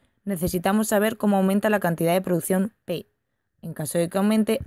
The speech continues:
a medida que incrementa la del trabajo L.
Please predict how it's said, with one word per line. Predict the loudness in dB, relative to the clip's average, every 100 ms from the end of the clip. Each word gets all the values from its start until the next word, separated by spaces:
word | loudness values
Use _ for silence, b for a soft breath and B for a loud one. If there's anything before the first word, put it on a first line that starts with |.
| -4
a | -2
medida | 0 0 0
que | 0
incrementa | 0 2 2 2 0 0
la | 2
del | 2 2
trabajo | 2 2 0 -4
L. | -2 -4